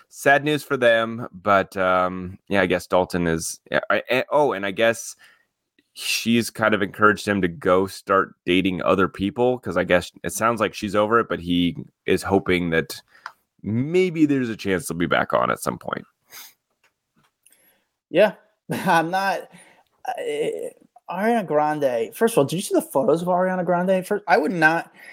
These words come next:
Speaker 2: she
Speaker 1: I
Speaker 2: could
Speaker 1: wouldn't
Speaker 2: walk
Speaker 1: recognize
Speaker 2: by me
Speaker 1: her.
Speaker 2: and I would not recognize her, her as a blonde.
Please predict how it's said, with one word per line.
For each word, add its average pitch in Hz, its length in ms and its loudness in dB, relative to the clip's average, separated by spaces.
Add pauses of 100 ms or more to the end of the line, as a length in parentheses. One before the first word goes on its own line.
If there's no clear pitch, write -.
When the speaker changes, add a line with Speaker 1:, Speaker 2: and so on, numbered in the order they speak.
(200)
Speaker 2:
she - 220 -6
Speaker 1:
I 254 60 2
Speaker 2:
could 131 60 4
Speaker 1:
wouldn't 131 140 2
Speaker 2:
walk 208 80 2
Speaker 1:
recognize 175 240 -2
Speaker 2:
by 170 60 2
me 165 120 0
Speaker 1:
her. - 60 -2
Speaker 2:
and 151 140 -2
I 156 40 0
would 156 200 2
not 147 240 -2
recognize 131 420 0
her, 120 80 -6
her 131 160 4
as 123 100 0
a 123 40 -4
blonde. 113 540 0